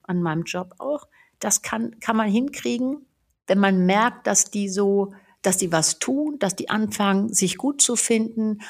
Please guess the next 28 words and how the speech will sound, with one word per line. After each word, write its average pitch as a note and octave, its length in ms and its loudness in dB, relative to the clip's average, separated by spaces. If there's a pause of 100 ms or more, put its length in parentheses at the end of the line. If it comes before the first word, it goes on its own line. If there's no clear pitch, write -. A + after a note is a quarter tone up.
und F#3+ 160 -2
sagen, F#3 240 0
"Ach - 180 -4
Mensch, F#3+ 160 -2
ich - 140 -8
bin - 100 -6
doch C#3+ 100 -2
eigentlich C3 140 -4
noch D3+ 120 -2
eine G#3 120 -2
ganz A3 300 -2
sexy - 380 0
Alte, F#3 300 0
das - 180 -2
ist - 160 -6
doch G3+ 100 -6
toll." - 260 -2 (240)
Verstehst C4 320 0
du? A#3+ 60 2
Aber G#3+ 100 -2
das G#3+ 260 2
hat A#3+ 240 -2
mit G#3 200 -2
einem F#3+ 140 2
selber G#3 340 2
zu - 100 -10
tun. - 300 -12 (580)
Es - 180 2